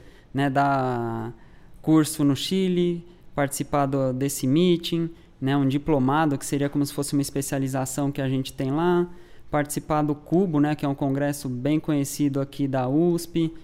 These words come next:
ter a oportunidade de palestrar lá também. Então foi uma, uma grande evolução profissional, uma, uma decolada na carreira aí que,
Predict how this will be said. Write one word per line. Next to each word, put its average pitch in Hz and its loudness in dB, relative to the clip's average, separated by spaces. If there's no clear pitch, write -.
ter 143 2
a 139 4
oportunidade 139 0
de 139 -6
palestrar 135 -4
lá 135 -2
também. 156 -2
Então 135 -4
foi 170 -2
uma, 151 0
uma 139 0
grande 165 2
evolução 160 0
profissional, 139 -2
uma, 123 -4
uma 131 -4
decolada 147 0
na 139 0
carreira 135 -2
aí 139 0
que, 151 -2